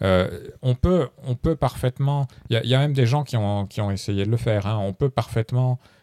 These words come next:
euh, entraîner les filles à faire la rotation mentale trois D, euh, de telle sorte à ce qu'elles atteignent les performances des garçons. Euh, il y en a qui l'ont fait et ça marche. Par contre, pour que ça marche,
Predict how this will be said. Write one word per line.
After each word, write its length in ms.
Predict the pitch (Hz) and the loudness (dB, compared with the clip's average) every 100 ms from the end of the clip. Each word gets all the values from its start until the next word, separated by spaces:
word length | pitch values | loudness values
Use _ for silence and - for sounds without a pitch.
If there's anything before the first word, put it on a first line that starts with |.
| _ | _
euh, 320 | 98 87 87 - - | -6 -4 -4 -4 -10
entraîner 800 | - 113 - 123 117 117 113 110 - _ _ | -4 -2 0 0 2 2 2 0 -6 _ _
les 180 | 107 101 | -4 -4
filles 560 | - 131 160 180 127 101 - _ - | -2 -2 0 0 0 -2 -8 _ -6
à 120 | 107 | -2
faire 220 | 123 107 | 2 2
la 80 | 101 | 2
rotation 440 | 101 104 101 110 | 0 -2 -2 -2
mentale 320 | 101 98 101 | -2 -2 -2
trois 280 | 98 - 95 | -4 -4 -2
D, 300 | 104 147 202 _ _ _ _ - | 0 0 -2 _ _ _ _ -10
euh, 220 | - 90 90 | -4 -2 0
de 100 | 101 | 0
telle 220 | 104 92 | 0 0
sorte 260 | - 147 | -2 -2
à 60 | 104 | -2
ce 100 | - | -4
qu'elles 180 | 101 92 | -4 -4
atteignent 320 | 90 131 127 | -2 0 0
les 120 | 95 | -2
performances 520 | - 82 - 95 135 | -6 -8 -8 -4 -2
des 120 | 107 95 | -2 -2
garçons. 340 | 120 - 110 - _ _ _ _ _ _ - - | -2 -4 -6 -8 _ _ _ _ _ _ -14 -6
Euh, 320 | 87 85 82 | -4 -2 -2
il 60 | 85 | -2
y 60 | |
en 80 | 90 | -4
a 80 | 90 | -4
qui 120 | - | -6
l'ont 140 | 90 90 | -4 -4
fait 320 | - 156 - | -2 -2 -2
et 60 | |
ça 160 | 95 131 | -2 0
marche. 420 | 131 104 - - _ _ _ | 0 -2 -4 -14 _ _ _
Par 160 | - - | -2 0
contre, 580 | 170 202 - 107 98 107 _ _ _ _ _ | 2 0 0 -2 -2 -6 _ _ _ _ _
pour 180 | - 120 | 0 2
que 80 | 113 | 2
ça 180 | - 110 | 4 4
marche, 400 | 160 196 - | 4 2 0